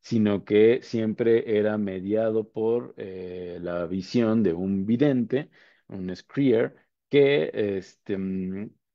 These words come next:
bueno, eh, reportaba lo que veía a Dee, eh, utilizó, digamos, varios videntes, el más famoso y con quien estuvo haciendo muchas más sesiones fue Edward Kelly,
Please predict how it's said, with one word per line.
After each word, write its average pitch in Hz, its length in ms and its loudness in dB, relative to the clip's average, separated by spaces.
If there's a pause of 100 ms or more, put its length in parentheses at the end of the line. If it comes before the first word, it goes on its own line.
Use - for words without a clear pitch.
(540)
bueno, 107 480 0
eh, 82 300 -6
reportaba 98 580 2
lo 90 120 -2
que 90 100 -4
veía 90 520 -4
a 113 80 -2
Dee, 143 340 0 (360)
eh, 98 300 -6
utilizó, 110 760 2
digamos, 104 580 -2
varios 104 460 0
videntes, 113 680 -4
el 87 180 -6
más 92 260 -10
famoso 101 400 -2
y 92 60 -2
con 87 180 -10
quien 82 220 -8
estuvo 90 480 -4
haciendo 92 420 -4
muchas 92 460 -4
más 92 220 -4
sesiones 101 440 -2
fue 98 240 0
Edward 101 400 -2
Kelly, 120 440 2